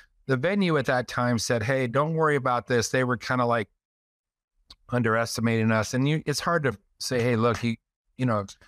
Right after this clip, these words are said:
we're bringing the smoke. You better be ready." The guy's like, "Look, man, we, we've never ran out of food during tailgating." And they ran out at, like,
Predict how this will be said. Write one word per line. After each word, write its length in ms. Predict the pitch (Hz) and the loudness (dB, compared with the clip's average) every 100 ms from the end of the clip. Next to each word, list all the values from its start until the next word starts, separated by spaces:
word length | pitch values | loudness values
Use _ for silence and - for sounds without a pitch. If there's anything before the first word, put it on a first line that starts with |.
| _ _ 123 - 139 | _ _ -16 -12 -4
we're 120 | 180 | -2
bringing 240 | 196 175 | 0 0
the 80 | 120 | 0
smoke. 380 | - 139 120 135 | -2 0 0 0
You 80 | 160 | -2
better 160 | 156 | 0
be 100 | 117 | 0
ready." 200 | 120 120 | 2 2
The 100 | 107 | 2
guy's 260 | 131 135 117 | 0 -2 -2
like, 200 | 98 - | -4 0
"Look, 240 | 127 117 | 0 0
man, 360 | 117 117 117 110 - - _ _ _ | -4 -2 -2 -2 -8 -20 _ _ _
we, 260 | 147 170 160 | -4 -4 -4
we've 160 | 151 175 | -2 2
never 280 | 165 160 156 | 2 2 2
ran 140 | 147 | 2
out 60 | 131 | 0
of 80 | - | 0
food 320 | 127 127 117 | 0 0 0
during 240 | 117 107 | 0 0
tailgating." 580 | - 120 110 110 98 101 127 | 0 0 2 0 -2 -4 -2
And 140 | 131 | 0
they 80 | 131 | 0
ran 180 | 127 117 | 0 2
out 80 | 104 | 0
at, 60 | |
like, 140 | 92 | -2